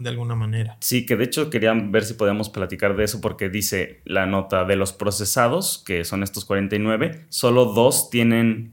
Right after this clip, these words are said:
Speaker 2: solo se tienen sentencias en dos casos, una por abuso sexual infantil y otra por homicidio. ¿Qué pasa en el ot-, cuarenta y siete, los otros cuarenta y siete casos que no hay sentencias?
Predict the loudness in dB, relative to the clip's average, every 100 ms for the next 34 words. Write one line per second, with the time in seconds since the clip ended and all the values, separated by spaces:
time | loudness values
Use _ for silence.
0 | _ -18 -14 -2 0 0 0 0 0 0
1 | -2 -2 -2 -4 -4 -4 0 0 2 2
2 | 2 0 -10 -18 _ _ 0 2 2 0
3 | 0 -4 -6 -4 -4 -2 -2 -4 -4 -6
4 | -2 -2 -2 -4 -2 -2 -4 -6 -6 -6
5 | -8 _ _ _ -6 -2 -2 0 0 2
6 | 2 0 -8 _ -4 -2 -2 -4 -2 -4
7 | -2 0 0 -2 -6 -16 _ -4 -2 0
8 | -2 -4 -4 -4 -4 -4 -6 -6 -6 -6
9 | -6 -6 -6 -4 -4 -6 -6 -6 -8 -12
10 | -18